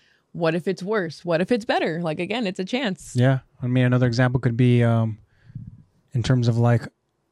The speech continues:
Speaker 2: this new life I think about too with Reiner and Bertolt, this new life that they were given when they are, are now just soldiers instead of warriors.
Speaker 1: Mm-hmm.
Speaker 2: And it's like, had they just decided to stick to this new life,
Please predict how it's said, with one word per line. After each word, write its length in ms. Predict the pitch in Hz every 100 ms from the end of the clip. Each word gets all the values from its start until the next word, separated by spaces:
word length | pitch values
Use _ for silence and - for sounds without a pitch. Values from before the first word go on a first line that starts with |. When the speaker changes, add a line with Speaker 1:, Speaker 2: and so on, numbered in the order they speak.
| _ _ -
Speaker 2:
this 220 | 131 -
new 240 | 123 131 123
life 560 | 123 131 123 - - _ _ 127
I 100 | 113
think 200 | 135 120
about 220 | 120 113
too 160 | 135
with 200 | 123 110
Reiner 240 | 120 117 117
and 80 | 110
Bertolt, 340 | 120 - 120
this 160 | 113 -
new 160 | 123
life 220 | 120 117
that 100 | -
they 80 | 123
were 100 | 117
given 440 | 113 127 123 113 113
when 220 | 117 113
they 120 | 117
are, 220 | 123 131
are 160 | 131 120
now 240 | 117 120
just 300 | 117 110 - _ _ _ _ _ _ _ _ _ _ _
soldiers 480 | - 131 127 123 113
instead 240 | 110 127
of 60 | 117
warriors. 540 | 120 127 117 117 113
Speaker 1:
Mm-hmm. 380 | 202 202 165 156 180 _ _ _ _
Speaker 2:
And 120 | 147 127
it's 140 | -
like, 260 | 127 117 -
had 220 | - 135
they 100 | 127
just 180 | 123 120
decided 380 | 127 - 131 120
to 140 | 120
stick 300 | 107 - 131 -
to 220 | 143 123
this 220 | 123 -
new 240 | 135 127
life, 440 | 123 131 135 120